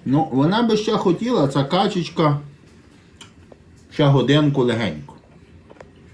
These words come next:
Але дуже добре. М. Добренько. Зараз пережую. Бо рештаків нема.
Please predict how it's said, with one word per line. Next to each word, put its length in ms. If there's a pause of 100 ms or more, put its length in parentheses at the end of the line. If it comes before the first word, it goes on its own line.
(1200)
Але 460 (1300)
дуже 280
добре. 300 (340)
М. 380 (1600)
Добренько. 500 (2750)
Зараз 220
пережую. 600 (3750)
Бо 180
рештаків 560
нема. 380